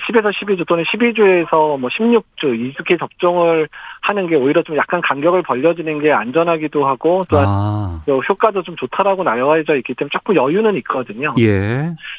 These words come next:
Speaker 1: 이제 이 차 접종을 해야 되는 시기에 백신 수급을 잘해야 되는 거야. 이것은 정부의 책임인 거죠. 일단
Speaker 2: 음.
Speaker 1: 노력을 하고 있다고 얘기를 듣고 있습니다.
Speaker 2: 알겠습니다. 우리 국민들 뭐 선거 치르느라 고생도 많으셨고 합니다만, 지금 코로나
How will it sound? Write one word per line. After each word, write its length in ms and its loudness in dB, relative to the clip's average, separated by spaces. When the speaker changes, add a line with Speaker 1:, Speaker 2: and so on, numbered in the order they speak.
Speaker 1:
이제 100 -2
이 140 0
차 100 2
접종을 340 0
해야 120 4
되는 320 0
시기에 240 0
백신 320 -2
수급을 280 0
잘해야 320 2
되는 280 0
거야. 260 0
이것은 300 -6
정부의 300 0
책임인 280 -2
거죠. 300 -4
일단 220 -2
Speaker 2:
음. 160 0
Speaker 1:
노력을 260 0
하고 160 0
있다고 280 0
얘기를 240 0
듣고 200 -8
있습니다. 500 -8
Speaker 2:
알겠습니다. 720 -4
우리 100 0
국민들 580 4
뭐 220 2
선거 340 4
치르느라 440 2
고생도 420 0
많으셨고 520 -2
합니다만, 460 0
지금 360 -2
코로나 640 2